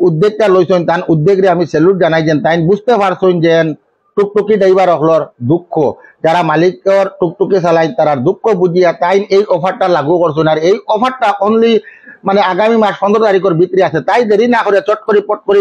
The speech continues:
যা টুকটুকি booking করো আর নিজের টুকটুকি বড়, আর নিজের টুকটুকি এলা বনো আর টুকটুকি চালাও। কারণ অন্যর মালিকের টুকটুকি চালাইয়া tension না লইয়া খুদকা টুকটুকি লো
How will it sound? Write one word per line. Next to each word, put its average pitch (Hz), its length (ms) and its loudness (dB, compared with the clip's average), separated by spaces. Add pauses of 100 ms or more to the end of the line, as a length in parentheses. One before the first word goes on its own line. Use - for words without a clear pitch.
যা 180 120 0
টুকটুকি - 460 -4
booking 190 340 0
করো 185 200 0
আর 170 140 0
নিজের 156 340 0
টুকটুকি 185 380 -2 (100)
বড়, 160 120 2 (400)
আর 170 160 0
নিজের 170 220 0
টুকটুকি 208 400 -2
এলা 208 160 2
বনো 170 220 0
আর 190 180 -2
টুকটুকি 180 460 -2
চালাও। 160 240 0
কারণ 180 280 -2 (120)
অন্যর 185 280 2
মালিকের 170 400 0
টুকটুকি - 340 -2
চালাইয়া 175 400 0
tension 214 320 0
না 185 180 0
লইয়া 156 300 2 (1120)
খুদকা 226 380 0 (880)
টুকটুকি 190 540 -2
লো 196 180 2